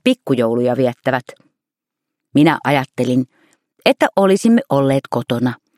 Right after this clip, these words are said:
ja sytyttäneet kynttilät ikkunoihin. "Mennään nyt vain",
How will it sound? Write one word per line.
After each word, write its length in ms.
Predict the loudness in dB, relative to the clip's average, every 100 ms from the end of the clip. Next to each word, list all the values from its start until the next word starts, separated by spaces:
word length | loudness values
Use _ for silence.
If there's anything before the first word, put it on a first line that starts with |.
| _ _ _ -8
ja 80 | -4
sytyttäneet 580 | -4 -4 -2 -2 -2 0
kynttilät 460 | 0 0 -2 -6 -8
ikkunoihin. 760 | -12 -6 -2 0 0 0 -2 -4 _ _ _ _ _ _ _ _ _ _ 0
"Mennään 680 | 4 4 4 4 4 2 2
nyt 180 | 0 0
vain", 360 | 2 2 0